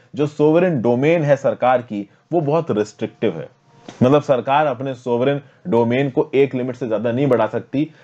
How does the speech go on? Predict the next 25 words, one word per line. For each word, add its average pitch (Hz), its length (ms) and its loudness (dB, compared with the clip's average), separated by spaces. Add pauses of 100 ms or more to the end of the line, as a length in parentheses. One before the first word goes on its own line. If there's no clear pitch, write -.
अब 135 100 2
बहुत 151 300 2
से 196 80 -2
केसेस 156 340 -4
में 151 80 -2
सरकार 139 420 0
के 160 140 -2
सोवरेन 139 500 0
डोमेन 117 340 0
को 151 180 4 (300)
सुप्रीम 131 380 -4
कोर्ट 143 240 0
क्वेश्चन 104 480 -6
करने 82 280 -8
लगेगा। 76 400 -6 (420)
और 127 120 2
फिर 190 200 4
एक 196 120 0
केस 180 220 0
निकल 156 260 -2
कर 143 80 -2
आएगा 117 420 0 (400)
जिसका 131 260 2
नाम 139 280 -2
है 135 220 0